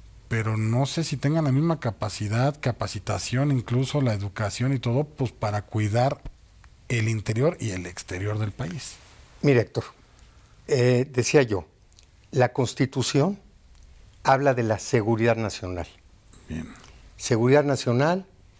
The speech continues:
Speaker 2: que se compone de defensa exterior y de seguridad interior.
Speaker 1: Ujú.
Speaker 2: Pero la Constitución no va más allá.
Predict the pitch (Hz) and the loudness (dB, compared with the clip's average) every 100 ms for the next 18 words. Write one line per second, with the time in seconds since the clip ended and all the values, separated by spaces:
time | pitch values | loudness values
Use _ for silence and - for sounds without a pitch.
0 | _ - - - - 117 120 107 139 127 | _ -20 -6 -4 -2 0 0 0 2 2
1 | 120 107 104 104 - 131 131 120 101 - | 2 0 0 0 0 0 2 -2 -4 -2
2 | 101 107 160 196 - _ _ - - - | -2 2 0 0 -10 _ _ -20 -20 -20
3 | - - 160 165 175 - - - - - | -20 -6 0 0 -2 -8 -20 -20 -20 -4
4 | 123 117 - - - 139 110 123 120 120 | -2 -2 -4 -6 0 0 4 2 2 2
5 | 117 104 98 95 85 - - - - - | 0 -2 -4 -4 -4 -12 -16 -20 -20 -20
6 | - - - - - 98 98 123 135 131 | -20 -20 -20 -20 -12 -8 -8 0 4 6
7 | 135 151 139 143 143 135 165 160 147 151 | 4 2 -2 -2 -2 -2 0 -2 0 0
8 | 147 151 151 147 - 139 143 117 | 2 0 0 -4 -4 -2 -2 -4